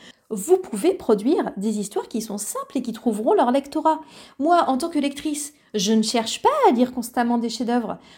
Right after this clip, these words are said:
Je cherche surtout à passer un bon moment et je ne suis pas la seule. On est très nombreux et très nombreuses. Donc, on a besoin de toutes sortes de styles. Même si vous avez été très marqué par la plume de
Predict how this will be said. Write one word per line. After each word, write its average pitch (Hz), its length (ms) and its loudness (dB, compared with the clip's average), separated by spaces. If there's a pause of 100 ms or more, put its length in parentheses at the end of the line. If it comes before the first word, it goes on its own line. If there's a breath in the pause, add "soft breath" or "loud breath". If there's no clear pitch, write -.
(120)
Je 202 160 2
cherche 359 300 0
surtout 226 320 -6
à 285 80 4
passer 220 240 -4
un 320 100 0
bon 262 140 2
moment 277 360 0
et 240 100 2
je 240 100 -2
ne 269 80 -4
suis - 100 -8
pas 381 140 0
la 392 140 2
seule. 339 420 2
On 233 180 -2
est 311 260 -2
très 349 200 -2
nombreux 294 340 -2
et 277 80 0
très 285 160 -4
nombreuses. 220 460 0 (320 loud breath)
Donc, 240 240 0
on 254 120 4
a 233 100 6
besoin 226 340 0
de 294 100 0
toutes 262 220 -6
sortes 269 200 -2
de 240 60 -2
styles. - 380 -12 (400 loud breath)
Même 311 300 4
si - 180 2
vous 247 160 4
avez 254 180 4
été 254 240 0
très 311 300 -2
marqué 294 320 -2
par 240 180 -2
la 240 120 4
plume 247 360 -2
de 185 100 -2